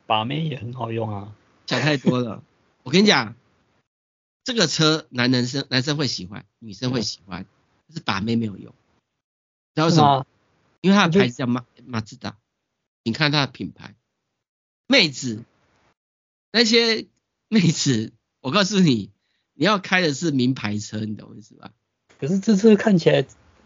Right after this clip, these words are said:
Speaker 1: 那个型很有型啊。
Speaker 2: 对，对，对，对，就是好看没错，但它上面 logo 叫马自达。
Speaker 1: 嗯。
Speaker 2: 好吧，马自达，我跟你讲，会看，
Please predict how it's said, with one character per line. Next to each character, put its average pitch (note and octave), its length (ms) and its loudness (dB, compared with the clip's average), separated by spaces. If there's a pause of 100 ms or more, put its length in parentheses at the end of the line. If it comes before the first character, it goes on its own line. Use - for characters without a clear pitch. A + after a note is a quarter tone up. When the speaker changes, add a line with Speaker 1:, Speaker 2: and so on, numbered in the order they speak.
(300)
Speaker 1:
那 F#3 120 2
个 D3 260 6
型 C3 500 -2
很 D3+ 240 2
有 D#3+ 140 4
型 A2+ 300 -2
啊。 D3+ 380 2
Speaker 2:
对， D#3 180 0
对， - 0 -
对， D3 220 0
对， C#3 160 -2
就 G3 100 -2
是 A#3+ 60 2
好 D3 160 0
看 E3 220 -4
没 C3+ 140 -6
错， C#3 260 -8 (180)
但 - 120 -4
它 G#3 100 0
上 F#3 140 -4
面 E3 120 0
logo D3 260 -2
叫 C3+ 140 -4
马 A2+ 160 -8
自 - 160 -16
达。 - 180 -20 (1300)
Speaker 1:
嗯。 F#2+ 260 -12
Speaker 2:
好 G#2+ 80 -10
吧， B2 60 -8 (100)
马 A#2+ 120 -2
自 E3+ 160 -4
达， B2 320 0 (440)
我 - 80 -14
跟 D#3 120 4
你 F#3+ 40 6
讲， C3 160 2
会 A3 220 2
看， F3 360 -2